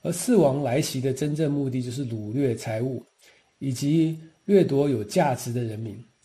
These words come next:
而当这一切都到手之后，他们也就心满意足地离开了。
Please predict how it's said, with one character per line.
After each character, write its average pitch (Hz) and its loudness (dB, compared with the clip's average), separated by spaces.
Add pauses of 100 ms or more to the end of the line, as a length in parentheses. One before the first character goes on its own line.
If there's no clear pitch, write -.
(260)
而 160 -4
当 196 4
这 208 4
一 180 4
切 175 2
都 170 0
到 175 4
手 117 -4
之 127 -8
后， 143 -6 (160)
他 143 -6
们 165 2
也 113 0
就 123 -2
心 170 0
满 123 0
意 135 -2
足 120 -8
地 107 -8
离 104 -8
开 120 -2
了。 110 -4